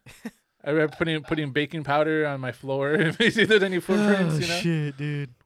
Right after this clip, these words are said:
Speaker 1: Which one was the one where they started using the Kinect?
Speaker 2: That was part two, I think.
Speaker 1: Uh, okay.
Speaker 2: Yeah.
Speaker 1: But, uh, yeah.
Speaker 2: Hey, do you, do you remember that one screening we went to, and, uh, they took us to, um, a church to watch the movie? Did
Speaker 1: A
Speaker 2: you go to that one?
Speaker 1: church.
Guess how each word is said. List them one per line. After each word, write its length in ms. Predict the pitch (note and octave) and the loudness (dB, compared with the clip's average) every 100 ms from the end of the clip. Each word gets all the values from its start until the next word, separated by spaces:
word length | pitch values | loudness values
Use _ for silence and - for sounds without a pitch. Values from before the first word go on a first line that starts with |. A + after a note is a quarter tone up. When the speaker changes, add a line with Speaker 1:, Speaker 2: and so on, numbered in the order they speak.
| - | -8
Speaker 1:
Which 180 | G3 - | -4 2
one 120 | D#4 | 4
was 140 | A#3 | 4
the 60 | D#3+ | 2
one 160 | F3 | 2
where 100 | G3 | 2
they 100 | F#3 | 2
started 360 | D3+ F3 F3 D3+ | 0 0 -2 -2
using 300 | D#3+ E3 F3 | -2 -2 -4
the 100 | C#3+ | -4
Kinect? 560 | - B2 B2 A2+ - - | -6 -4 -4 -4 -10 -6
Speaker 2:
That 140 | D3 | -4
was 180 | E3 E3+ | -2 -2
part 220 | E3 C#3 | -4 -4
two, 240 | - D#3+ B2 | -4 -6 -6
I 20 | |
think. 280 | - A#2 A2+ - | -12 -18 -20 -18
Speaker 1:
Uh, 220 | A#2+ G#2+ - | -16 -14 -16
okay. 160 | - - B2 | -18 -16 -10
Speaker 2:
Yeah. 240 | A#2 G#2+ | -10 -8
Speaker 1:
But, 160 | B2 A#2+ | -10 -10
uh, 260 | A#2 A#2 A2+ | -12 -12 -14
yeah. 220 | A2+ A2 | -12 -2
Speaker 2:
Hey, 100 | G#3 | -2
do 160 | C3 | -2
you, 160 | F#3 D#3+ | -8 -8
do 80 | C#3+ | -6
you 60 | F#3+ | -6
remember 300 | G#3+ A3 G#3+ | -4 -4 -2
that 180 | C3 | -4
one 240 | B2+ C#3 D#3+ | -4 -6 -8
screening 480 | - - D3+ E3+ D#3 | -10 -12 -10 -8 -8
we 140 | C3 | -8
went 200 | B2 B2+ | -8 -10
to, 260 | - C#3+ C#3+ _ _ _ _ | -10 -8 -10 _ _ _ _
and, 320 | C3 B2+ B2 | -10 -8 -6
uh, 340 | A#2+ A#2 A#2 B2 | -6 -6 -6 -6
they 140 | B2+ B2+ | -6 -6
took 260 | C#3+ C#3 | -6 -6
us 160 | D#3 - - | -6 -8 -12
to, 480 | D3+ C3 B2+ C3 C3 - | -8 -6 -4 -6 -6 -8
um, 540 | B2+ A#2+ A#2+ A#2 A#2 - | -8 -6 -6 -8 -12 -14
a 60 | |
church 540 | C3+ - C#3+ E3 - - | -12 -6 -6 -6 -10 -14
to 140 | D#3+ | -8
watch 260 | D3+ C#3+ - | -4 -6 -8
the 80 | D3 | -12
movie? 340 | D3+ F3 G#3 - | -10 -10 -12 -10
Did 120 | D3 | -8
Speaker 1:
A 20 | |
Speaker 2:
you 80 | D3+ | -2
go 80 | E3 | 0
to 80 | D#3+ | 0
that 160 | E3 | -2
one? 100 | G3+ | -4
Speaker 1:
church. 300 | - - - | -10 -16 -20